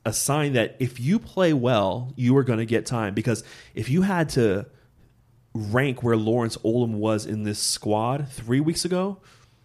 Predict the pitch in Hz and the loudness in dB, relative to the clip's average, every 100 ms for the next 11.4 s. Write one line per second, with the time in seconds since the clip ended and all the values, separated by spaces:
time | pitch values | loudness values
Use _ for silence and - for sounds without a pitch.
0 | _ _ - 104 - _ _ _ _ - | _ _ -6 -6 -6 _ _ _ _ -6
1 | 107 123 - - 101 151 208 202 131 - | -2 -2 -4 -6 -4 -2 -4 -4 -4 -2
2 | 139 127 127 117 - 107 110 160 220 226 | 0 0 -2 -4 -2 0 0 0 -2 0
3 | 139 113 - - - _ _ 120 - 120 | 0 0 -4 -18 -20 _ _ -8 0 2
4 | 156 147 147 147 127 143 139 120 131 135 | 2 0 -2 -2 -2 -2 -2 0 -2 -4
5 | 131 208 - - - - _ - 127 120 | -6 -6 -10 -14 -20 -20 _ 0 0 2
6 | 143 196 185 151 - - 131 _ _ - | 0 2 0 -2 -6 -14 -14 _ _ -16
7 | 147 165 175 - 151 190 170 135 131 - | -2 2 2 2 -2 0 -2 -2 -4 -6
8 | 135 143 139 131 110 110 110 - 127 - | -6 -4 -4 -4 -2 -2 -2 -4 -6 -8
9 | - 64 101 - - - 117 110 107 - | -8 -10 -6 -6 -6 -4 -4 -4 -6 -8
10 | 98 104 95 - _ _ _ 101 98 98 | -8 -6 -6 -10 _ _ _ -8 -6 -6
11 | 87 76 - - | -6 -6 -6 -10